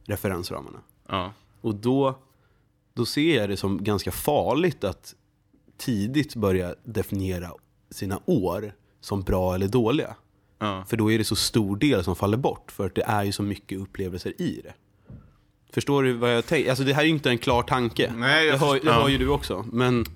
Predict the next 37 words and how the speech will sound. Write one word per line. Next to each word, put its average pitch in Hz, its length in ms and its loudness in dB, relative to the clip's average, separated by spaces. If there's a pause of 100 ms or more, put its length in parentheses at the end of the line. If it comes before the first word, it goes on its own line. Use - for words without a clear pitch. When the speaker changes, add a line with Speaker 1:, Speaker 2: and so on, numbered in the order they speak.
Speaker 2:
Ja. 131 220 2 (140)
Speaker 1:
<laughs> - 140 2
men, 151 200 2 (160)
men, 156 320 2
det, 147 200 -2
men 151 180 2
jag 135 140 0
tycker 143 220 0
att 135 60 0
det 139 60 2
finns 175 300 0
någonting 95 340 0
här, 107 300 0
och - 260 -2
jag 110 80 0
tycker 107 260 2
att 101 100 0
man 104 160 4
ska 104 240 -2 (680)
försöka 139 580 0
i 104 60 4
alla 98 160 2
fall. 95 320 -6 (760)
Och 123 80 0
det 107 240 0
är 107 40 2
därför 123 240 0
jag 104 60 2
vill 90 100 -2
ta 107 100 -2
upp 92 140 -4
det 92 180 -8
tidigare 107 540 2
än 87 200 -6
nyårsavsnittet, 92 1080 -4
liksom. - 320 -16 (240)
Speaker 2:
Ja. 95 280 -4